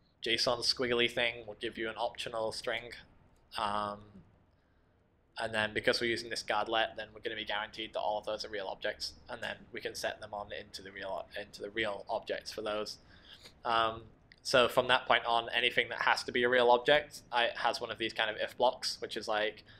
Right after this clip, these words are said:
so if it gets a start date and it gets an end date, then we set the dates.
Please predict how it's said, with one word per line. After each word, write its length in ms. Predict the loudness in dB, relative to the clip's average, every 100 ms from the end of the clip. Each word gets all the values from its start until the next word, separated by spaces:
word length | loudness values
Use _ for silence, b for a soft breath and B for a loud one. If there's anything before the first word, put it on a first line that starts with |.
| B B B B B
so 360 | 0 6 6 6
if 160 | 4 4
it 180 | 2 4
gets 200 | 0 0
a 40 |
start 320 | 2 4 4
date 280 | 4 2 2 -2 -2
and 200 | 0 -2
it 80 |
gets 200 | -4 -2 -4
an 60 |
end 200 | -6 -4
date, 300 | 0 0 -2 -4
then 240 | -4 -4 -8
we 100 | -8
set 260 | -4 -6 -6
the 60 |
dates. 500 | -4 -2 -2 -8 -12